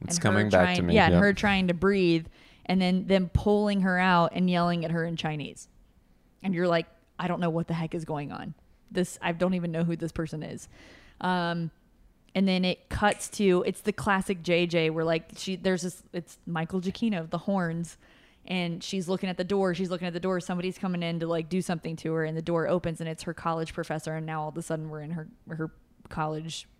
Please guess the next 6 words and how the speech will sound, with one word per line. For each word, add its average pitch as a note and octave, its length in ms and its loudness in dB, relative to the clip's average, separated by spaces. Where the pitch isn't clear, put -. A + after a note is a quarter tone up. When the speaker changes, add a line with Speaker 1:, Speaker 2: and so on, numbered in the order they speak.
Speaker 2:
classroom. - 520 -6
And F3+ 80 0
you're F3+ 120 0
like, F3 120 -2
"Wait, G#3 240 -6
what?" A#3+ 240 -10